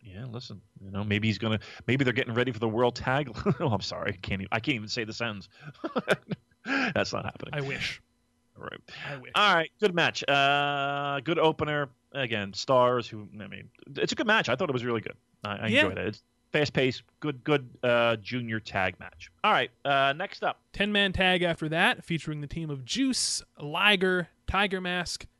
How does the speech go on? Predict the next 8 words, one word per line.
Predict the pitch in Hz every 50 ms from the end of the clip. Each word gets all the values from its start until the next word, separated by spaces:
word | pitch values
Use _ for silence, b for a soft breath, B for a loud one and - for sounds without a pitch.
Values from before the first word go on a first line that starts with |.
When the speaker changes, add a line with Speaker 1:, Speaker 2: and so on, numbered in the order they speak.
| _ _ -
Speaker 2:
Kushida, | - 175 147 - - 202 208 190 180
and | 165 156
Kawato | - - 151 156 175 180 180 175 - - 175 170 165 156
taking | - 160 160 - 156 147 139
on | 135 135 139
Zack | 135 156 147 143 -
Sabre | - 151 147 135 135
Junior. | 123 151 185 190 190 185 180 175 160